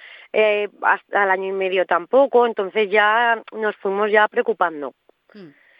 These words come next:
Speaker 1: Entonces fue cuando ya le hicieron más, pues, análisis genéticos.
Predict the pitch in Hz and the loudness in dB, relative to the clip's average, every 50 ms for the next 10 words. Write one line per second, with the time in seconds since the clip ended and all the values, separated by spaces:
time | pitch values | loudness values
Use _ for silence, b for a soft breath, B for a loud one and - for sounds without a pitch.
0 | b b b _ _ _ _ _ _ - 247 233 226 240 226 220 - - 233 - | b b b _ _ _ _ _ _ -2 0 0 2 2 2 2 2 0 2 2
1 | 247 247 247 247 240 226 240 233 233 240 254 208 - 240 233 240 240 233 233 233 | 0 0 0 0 0 2 4 4 2 2 -2 -2 0 0 0 2 2 2 0 0
2 | 233 - - 254 247 196 - - 214 214 214 208 208 202 185 208 202 - - 240 | 0 0 0 0 0 2 2 0 0 0 -2 -6 -6 -8 -10 -12 -8 -4 -4 -2
3 | 208 190 175 - 165 135 - - - - | -2 -2 -4 -6 -10 -12 -10 -10 -12 -12